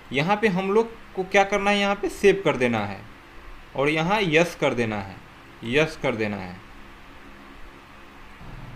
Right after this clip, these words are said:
यस करने के बाद यहाँ पे आपका हो चुका है। यहाँ पे हम लोग क्या करते हैं, इसे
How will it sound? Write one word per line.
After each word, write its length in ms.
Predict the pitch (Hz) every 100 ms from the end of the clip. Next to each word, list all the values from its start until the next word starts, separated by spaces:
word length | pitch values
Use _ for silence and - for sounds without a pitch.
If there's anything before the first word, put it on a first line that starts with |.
| - - - -
यस 260 | 151 208
करने 280 | - 233 233
के 60 | 226
बाद 180 | 226 220
यहाँ 240 | 196 208
पे 100 | 220
आपका 260 | 208 202 220
हो 200 | 165 180
चुका 280 | 185 175
है। 100 | 165
यहाँ 240 | 165 170 214
पे 120 | 226
हम 200 | 190 202
लोग 120 | 220
क्या 120 | 220
करते 240 | 202 208 226
हैं, 120 | 240
इसे 360 | 233 233 262